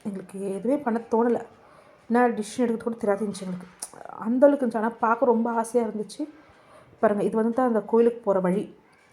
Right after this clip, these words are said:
அந்த நந்தி சிலைக்கிட்ட. But எங்களால அங்க கீழே படுறத பார்த்தாலே எங்களுக்கு இங்க பயத்துச்சு எங்களுக்கு. ஐயோ, ஆனா திருப்பி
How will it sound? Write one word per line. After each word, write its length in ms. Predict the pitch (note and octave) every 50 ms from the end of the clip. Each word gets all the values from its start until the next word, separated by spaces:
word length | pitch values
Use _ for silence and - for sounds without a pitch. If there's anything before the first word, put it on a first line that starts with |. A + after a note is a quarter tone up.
| _
அந்த 500 | - G#3 G3 F#3+ F#3+ F#3 F#3 F#3 F#3 F#3+ F#3+
நந்தி 300 | E3+ F#3+ G3 G#3 G#3 A3+ -
சிலைக்கிட்ட. 480 | G#3+ F#3+ F#3+ F#3 F#3+ F3+ - G3+ C4+ C4+ - - - - - - - - -
But 140 | A3 A3+ - - - -
எங்களால 640 | - G#3 G#3 G#3 G#3 A#3 B3 C4+ C4 A#3+ A3+ A3+ - -
அங்க 220 | - G3+ G#3+ G#3 G#3+ -
கீழே 220 | - - D4+ D#4 D4+
படுறத 280 | D4 C#4+ B3 A#3+ A3
பார்த்தாலே 300 | G#3+ A3 G#3+ - C4 B3+
எங்களுக்கு 240 | A#3+ A3 G#3 G3+ G#3+
இங்க 200 | G#3+ G#3 F#3 G3
பயத்துச்சு 340 | G3+ A#3 A#3+ B3 - - -
எங்களுக்கு. 240 | G3 F#3+ F#3 - -
ஐயோ, 260 | F#3+ G#3 A3+ A#3 A3+
ஆனா 140 | G#3+ A3 A3
திருப்பி 580 | G#3 - A3+ A3 A3 - B3+ C4 A#3+ A3+ A3